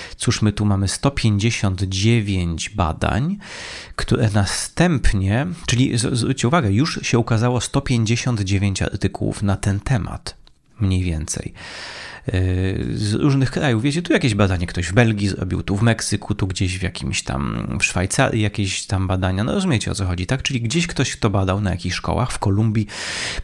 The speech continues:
Natomiast, e, my to chcemy zebrać.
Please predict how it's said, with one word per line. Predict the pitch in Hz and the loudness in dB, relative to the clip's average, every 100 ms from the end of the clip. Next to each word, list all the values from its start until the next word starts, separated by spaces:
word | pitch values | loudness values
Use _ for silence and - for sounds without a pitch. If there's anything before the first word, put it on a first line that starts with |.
| - | -6
Natomiast, | 147 113 113 - 175 190 175 - 160 156 156 156 156 | -2 0 2 2 0 0 -2 -2 0 2 2 0 0
e, | 151 | 0
my | 143 | 0
to | 139 | 0
chcemy | - 117 104 | 0 2 2
zebrać. | 95 90 - - | 0 -2 -4 -6